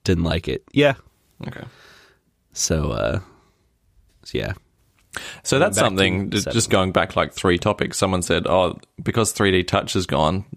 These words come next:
Speaker 2: um, you can't force touch on, you can't three D touch on the wallpaper anymore to animate it," but now you're saying you can?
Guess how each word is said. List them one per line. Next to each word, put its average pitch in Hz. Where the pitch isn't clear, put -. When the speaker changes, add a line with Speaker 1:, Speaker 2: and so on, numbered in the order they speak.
Speaker 2:
um, 85
you 90
can't -
force 92
touch -
on, 92
you -
can't 98
three 95
D 92
touch -
on 98
the 92
wallpaper 92
anymore 92
to -
animate 98
it," -
but 92
now 95
you're 95
saying 92
you 92
can? -